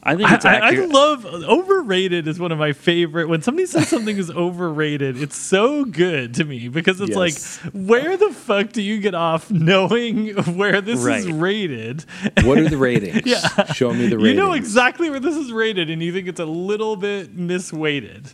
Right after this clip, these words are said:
Speaker 2: It's such a crazy, what a
Speaker 1: Well,
Speaker 2: we-, it's double crazy.
Speaker 1: Right now, hold on. Right now,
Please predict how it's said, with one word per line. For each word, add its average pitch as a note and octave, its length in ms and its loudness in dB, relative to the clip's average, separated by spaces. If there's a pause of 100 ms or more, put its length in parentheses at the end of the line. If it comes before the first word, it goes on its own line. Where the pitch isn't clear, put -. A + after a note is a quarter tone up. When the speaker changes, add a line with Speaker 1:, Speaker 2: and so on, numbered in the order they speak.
(360)
Speaker 2:
It's G3+ 300 -2
such C4 180 0
a F4+ 120 4
crazy, G3+ 880 -4
what G3 220 -6
a G#3+ 60 -4
Speaker 1:
Well, F3 340 2
Speaker 2:
we-, G3 60 0
it's D#3 120 -6 (180)
double B3 480 2
crazy. D3+ 680 -4 (160)
Speaker 1:
Right F#3+ 280 2
now, A3 440 -2
hold D#3 180 -2
on. A2+ 240 -8
Right E3 260 0
now, F3+ 460 -2